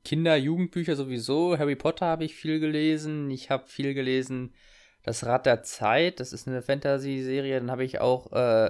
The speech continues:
A Song of Ice and Fire, also das Lied von Eis und Feuer, also, äh, Game of Thrones, habe ich gelesen auf Deutsch. Ähm, ja, die Zwerge, dann, also halt dann noch diverse Jugendbücher und so weiter. Und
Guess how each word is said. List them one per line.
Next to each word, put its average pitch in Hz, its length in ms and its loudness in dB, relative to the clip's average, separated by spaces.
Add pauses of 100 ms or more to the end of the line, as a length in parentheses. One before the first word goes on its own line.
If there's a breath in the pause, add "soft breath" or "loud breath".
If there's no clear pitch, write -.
(140)
A 113 60 -6
Song 135 240 0
of 123 100 -2
Ice 120 180 2
and - 60 -20
Fire, 127 100 0
also 110 160 -2
das 104 140 -4
Lied 131 180 -8
von 117 240 -4
Eis 110 240 -2
und 117 100 -8
Feuer, 131 240 0
also, 107 300 -2
äh, 104 80 -2
Game 117 180 -2
of 117 120 -6
Thrones, 131 500 -2 (460 soft breath)
habe 135 160 0
ich 135 100 -6
gelesen 131 340 0
auf 107 220 0 (100)
Deutsch. 170 720 2 (840 soft breath)
Ähm, 131 600 8
ja, 127 220 10
die 117 120 0
Zwerge, 139 840 6
dann, 110 160 -2
also 110 160 2
halt 113 240 0
dann 117 120 2
noch 113 120 -2
diverse 123 360 2
Jugendbücher 123 520 -2
und 117 100 -4
so 120 80 -6
weiter. 120 300 2
Und 135 320 -4